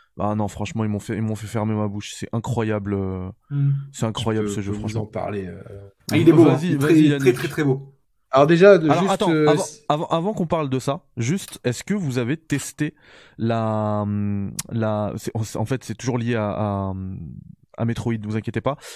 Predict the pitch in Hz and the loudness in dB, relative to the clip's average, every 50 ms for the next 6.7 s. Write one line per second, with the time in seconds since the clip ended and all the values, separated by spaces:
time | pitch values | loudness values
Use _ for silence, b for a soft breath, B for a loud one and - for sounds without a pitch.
0 | B B B 113 113 123 123 123 123 120 120 120 117 117 110 123 127 - - 196 | B B B -2 -2 0 0 0 0 0 0 0 0 0 0 -2 -2 -2 -2 -2
1 | 175 - 196 160 143 160 120 - - 170 165 139 120 143 143 139 131 139 151 156 | -2 0 0 0 -2 -4 -4 -2 -2 -4 -2 -2 -2 -2 -2 0 0 -2 -2 -2
2 | 123 - - - - 117 120 135 147 139 156 151 135 131 127 - - 107 - - | -4 -4 -6 -6 -4 -4 -2 -2 -2 -2 -2 -2 -2 -2 -4 -4 -6 -8 -8 -8
3 | - - - _ _ _ _ _ _ _ _ _ _ - 113 98 92 - - _ | -10 -12 -14 _ _ _ _ _ _ _ _ _ _ -16 -14 -14 -14 -14 -16 _
4 | _ _ _ _ _ _ _ _ _ _ _ _ _ _ _ _ _ _ _ _ | _ _ _ _ _ _ _ _ _ _ _ _ _ _ _ _ _ _ _ _
5 | _ _ _ _ _ - - - - - 131 123 - - - _ _ 139 135 - | _ _ _ _ _ -16 -16 -12 -10 -8 -8 -8 -10 -12 -20 _ _ -16 -14 -14
6 | - - _ _ _ _ _ _ 123 120 127 143 165 | -14 -16 _ _ _ _ _ _ -12 -8 -6 -4 -4